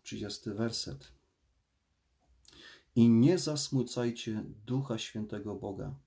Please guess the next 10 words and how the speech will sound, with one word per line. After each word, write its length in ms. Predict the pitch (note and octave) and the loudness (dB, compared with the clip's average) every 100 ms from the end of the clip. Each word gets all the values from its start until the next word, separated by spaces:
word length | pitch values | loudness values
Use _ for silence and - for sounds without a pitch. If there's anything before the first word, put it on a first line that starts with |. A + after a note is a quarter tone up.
| _ _ | _ _
który 220 | - G#2+ | -2 0
was 260 | G2+ G#2+ - | 0 -2 -4
opatrzył 640 | A2 - B2 C3+ - D3+ | -8 -2 -2 -2 -4 -2
swoją 420 | C#3 - A#2 G#2+ | -2 -2 0 0
pieczęcią 680 | G#2 G#2 - G#2 G2 - G2+ - _ _ - | -2 -6 -6 -6 -6 -8 -10 -12 _ _ -8
na 140 | F#2+ | -8
dzień 320 | F#2 F#2+ F#2+ - _ _ _ - | -6 -6 -8 -10 _ _ _ -12
odkupienia”. 680 | G2+ - - G#2+ F#2 G2 C#3 - - - - - - _ _ _ _ _ _ _ - | -10 -10 -10 -8 -6 -6 -10 -12 -14 -16 -16 -18 -20 _ _ _ _ _ _ _ 2
Nie 260 | A2+ C#3+ | 6 8
zasmucać 800 | C#3 B2+ - A#2 A2 G#2 G#2+ - | 6 0 -2 -4 -2 -4 -6 -12